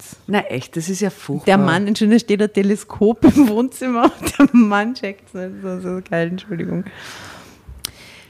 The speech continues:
Speaker 2: Es war erstaunlich, aber niemals hatte Ricardo Erik Damenbesuch bekommen. Darüber wunderte ich mich schon seit Wochen.
Speaker 1: Jetzt wird sicher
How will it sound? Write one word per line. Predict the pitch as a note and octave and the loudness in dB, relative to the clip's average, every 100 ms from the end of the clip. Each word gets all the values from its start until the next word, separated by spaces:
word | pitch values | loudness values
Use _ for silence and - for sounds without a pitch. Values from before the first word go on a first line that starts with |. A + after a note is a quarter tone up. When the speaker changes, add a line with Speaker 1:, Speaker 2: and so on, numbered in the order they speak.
| _ - | _ -12
Speaker 2:
Es | - | -4
war | A3+ | -2
erstaunlich, | A3 F#3 - G#3 A3+ E3+ G3 | 0 0 0 2 2 2 0
aber | G3+ | 2
niemals | G3+ A#3+ C#4+ A3+ | 4 4 2 0
hatte | F#3+ - G3 F3+ | -2 0 0 2
Ricardo | F#3+ - E3+ G3 F3+ - | 0 -2 -4 -2 0 0
Erik | G3 G3+ F#3 - | 0 0 -2 -2
Damenbesuch | F#3+ G#3 A3+ E3+ E3 F3 E3+ - | 0 4 4 2 0 0 -2 -4
bekommen. | - - F3 E3+ F3 - - - - - | -8 -4 -2 -2 -2 -6 -18 -20 -20 -4
Darüber | F#3+ F3+ F#3+ E3+ | 2 4 4 4
wunderte | G3+ A#3 - | 4 4 2
ich | - - | -2 -4
mich | F#3 | -2
schon | F3 E3 | 0 -2
seit | D3+ - | -4 -6
Wochen. | F#3+ - D#3+ C#3+ _ - - - - - _ _ _ _ _ _ - | -8 -6 -8 -8 _ -20 -20 -20 -20 -20 _ _ _ _ _ _ -4
Speaker 1:
Jetzt | F3 F#3+ - | -2 -2 -2
wird | G3+ - | -2 -2
sicher | - F#3 - A3 | -4 -4 0 0